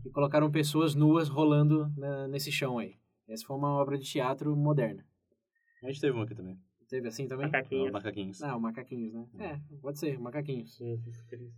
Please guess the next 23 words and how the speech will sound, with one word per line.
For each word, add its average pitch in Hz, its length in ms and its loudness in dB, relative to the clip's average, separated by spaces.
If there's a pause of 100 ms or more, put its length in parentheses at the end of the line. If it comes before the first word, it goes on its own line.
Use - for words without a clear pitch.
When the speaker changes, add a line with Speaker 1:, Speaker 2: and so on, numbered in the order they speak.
(120)
Speaker 1:
Não 180 160 4
precisa, 196 320 4
não 190 80 6
precisa, 214 240 4
não 185 140 0
precisa 208 180 4
ser 196 140 8
boa, 185 180 10
não 185 40 12
precisa 170 200 4
ser 151 80 8
Speaker 3:
<laughs> 151 40 6
Speaker 1:
ruim, 175 240 8
não 175 60 6
precisa 175 200 0
ter 170 60 2
utilidade. 160 540 6
É 175 220 0
uma 214 140 4
ideia 208 440 10 (840)
que 175 140 -2
foi 175 360 10
executada 175 840 4